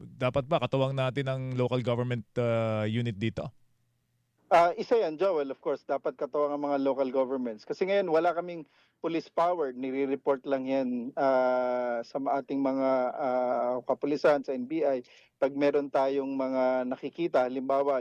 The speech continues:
Speaker 2: yung mga sobrang, ah, dami ng bigas na hindi nilalabas sa mga warehouses, ah, pwede sanang hoarding yan. Ah, wala kaming kapangyarihan para, of course,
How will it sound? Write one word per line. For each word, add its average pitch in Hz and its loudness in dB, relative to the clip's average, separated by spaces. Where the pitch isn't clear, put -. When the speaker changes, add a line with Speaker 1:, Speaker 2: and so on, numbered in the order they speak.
Speaker 2:
yung 127 -10
mga 131 -6
sobrang, 143 0
ah, 135 2
dami 143 -2
ng 139 -4
bigas 135 0
na 135 -6
hindi 131 -6
nilalabas 135 0
sa 127 -10
mga 131 -6
warehouses, 131 0
ah, 123 0
pwede 139 -2
sanang 135 0
hoarding 135 -2
yan. 127 0
Ah, 127 0
wala 165 2
kaming 160 -4
kapangyarihan 147 0
para, 127 0
of - -12
course, 151 0